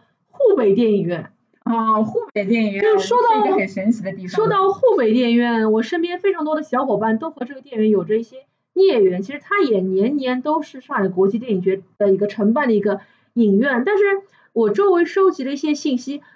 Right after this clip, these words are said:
Speaker 1: 反馈都并不是那么的好。其实我个人非常喜欢这些比较古朴的电影院，
Speaker 2: 嗯，
Speaker 1: 都觉得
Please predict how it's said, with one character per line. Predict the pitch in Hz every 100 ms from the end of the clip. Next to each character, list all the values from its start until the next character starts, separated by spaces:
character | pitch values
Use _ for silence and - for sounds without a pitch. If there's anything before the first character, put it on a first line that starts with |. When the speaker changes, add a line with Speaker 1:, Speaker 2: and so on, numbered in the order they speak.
| _ _
Speaker 1:
反 | 220 196
馈 | 196 311 -
都 | 359 370 370 -
并 | 359 233
不 |
是 | 233 320
那 | 359
么 | 320
的 | 311 339
好。 | 330 - 185 - 185 - - _ _
其 | 381
实 | 427
我 | 285 202
个 | 349
人 | 349
非 | 381 392
常 | 302
喜 | 294 214
欢 | 202
这 | 208
些 | 233 247
比 | 180
较 | 170 202 202 - _ _
古 | - 285
朴 | 330 214
的 | 180
电 | 220 220
影 | 165
院， | 170 175 -
Speaker 2:
嗯， | 233 226 214
Speaker 1:
都 | 208 277
觉 | 233
得 | 240 240 247